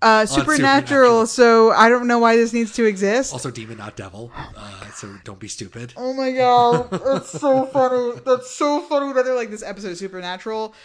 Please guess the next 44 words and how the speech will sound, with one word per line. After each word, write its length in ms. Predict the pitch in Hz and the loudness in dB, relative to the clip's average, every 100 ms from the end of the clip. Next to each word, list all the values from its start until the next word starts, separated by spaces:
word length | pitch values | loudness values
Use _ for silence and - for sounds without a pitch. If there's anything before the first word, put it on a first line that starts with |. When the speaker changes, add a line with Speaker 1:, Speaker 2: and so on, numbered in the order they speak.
| - - | -20 -18
Speaker 1:
is 120 | 175 | -12
actually 280 | 156 160 175 | -10 -8 -8
way 500 | 165 - 226 196 180 | -2 2 2 2 -2
more 220 | 185 180 | -8 -8
accurate 600 | - 175 - 208 208 214 - | -10 -12 -4 -4 -4 -10 -14
and 200 | 170 175 | -14 -12
important 500 | 170 170 170 165 165 | -12 -14 -14 -18 -12
than 160 | 175 | -10
whatever 300 | 170 156 160 | -10 -12 -12
the 60 | 165 | -14
fuck 200 | 175 165 | -12 -12
Netflix 360 | 165 - - 202 | -14 -16 -14 -12
is 60 | |
doing." 320 | - 262 311 320 _ _ _ - - | -10 -8 -8 -10 _ _ _ -20 -16
Speaker 2:
And 120 | 110 113 | -12 -12
if 120 | 110 | -12
you 120 | 113 | -14
want 240 | 104 101 101 - | -14 -16 -18 -18
to 320 | - 98 101 | -16 -16 -16
immediately 360 | 101 101 98 95 | -18 -18 -18 -14
feel 240 | 113 - | -10 -10
Speaker 1:
<gasps> 80 | - | -10
Speaker 2:
old, 320 | 104 101 - - _ - | -12 -12 -16 -20 _ -18
a 80 | 104 | -14
line 540 | 104 104 104 107 101 - | -12 -12 -12 -14 -18 -18
in 240 | 110 113 | -18 -14
this, 300 | 123 143 - | -14 -14 -18
'cause 180 | - 98 | -16 -16
you 80 | 95 | -16
can 80 | 98 | -20
go 100 | 95 | -20
to, 60 | 92 | -20
like, 220 | 92 _ | -20 _
the 100 | 90 | -20
lines, 400 | 87 90 95 - | -20 -20 -20 -20
you 60 | |
know, 80 | 85 | -20
we've 160 | 87 85 | -20 -20
all 80 | 73 | -20
been 160 | 65 | -20
to 80 | 62 | -20
the 80 | 80 | -20
Wikia 320 | - - 90 | -20 -20 -20
sites. 380 | - 85 87 | -20 -20 -20